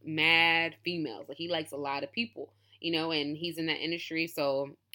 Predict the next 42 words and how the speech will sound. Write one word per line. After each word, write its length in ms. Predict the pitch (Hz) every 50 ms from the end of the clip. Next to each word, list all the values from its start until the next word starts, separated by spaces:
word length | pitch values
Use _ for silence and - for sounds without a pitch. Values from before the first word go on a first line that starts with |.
| -
I 140 | - 143 147
guess 280 | 139 147 151 147 - - -
why 340 | 147 147 147 143 139 143
not? 300 | 143 139 139 117 110 - - _ _ - - - _ -
And 120 | - 180 180
then, 120 | 180 180
I 120 | 185 190 202
mean, 340 | 220 226 214 208 202 190
like, 140 | 185 175 143
even 220 | 180 233 285 320 240
before 360 | 185 - - - 190 220 208
them, 160 | 180 160 156
like, 180 | 151 143 139 147
when 120 | 156 156
I 100 | 160 156
actually 280 | 175 185 - - 185 165
did 300 | - 165 156 180 190 -
like 220 | 180 180 202 208
the 60 | -
Kardashians, 500 | - 240 220 220 214 226 226 - 240 226
'cause 100 | - 208
I 120 | 240 285 330
did 320 | 254 226 262 349 339 240
once 240 | 202 180 220 254 -
upon 200 | 262 240 240 233
a 60 | 220
time 280 | 202 233 226 214 190 175
like 200 | 180 208 247 - _
them, 260 | 165 156 151 147 151 - _ _ - - -
and 100 | - 165
I 80 | 180 180
would 200 | 180 175 165 156
watch, 340 | 156 170 - - - - -
you 80 | 175
know, 140 | 170 170 156
Keeping 180 | - - 185 180
Up 60 | 170
with 100 | 156 151
the 60 | 151
Kardashians. 560 | - 170 156 160 175 196 202 - - 175 160
I 40 | 170
remember, 520 | 160 170 185 196 208 196 196 180 175 170